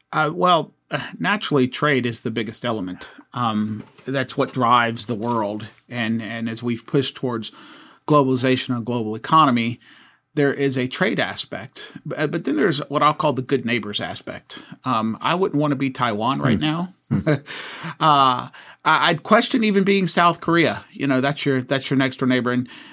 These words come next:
Speaker 1: and the poor Koreans, um, over, over the centuries have, have really been the, uh,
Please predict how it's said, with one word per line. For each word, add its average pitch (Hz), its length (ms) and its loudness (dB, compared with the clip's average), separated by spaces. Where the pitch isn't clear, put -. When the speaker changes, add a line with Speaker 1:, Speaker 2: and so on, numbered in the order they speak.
Speaker 1:
and 160 120 2
the 156 60 4
poor - 240 2
Koreans, 135 640 2
um, 117 420 -4
over, 127 600 4
over 139 220 4
the 113 100 0
centuries 131 500 2
have, 113 260 -2
have 127 240 -4
really 156 220 4
been 127 300 4
the, 110 300 0
uh, 104 340 -2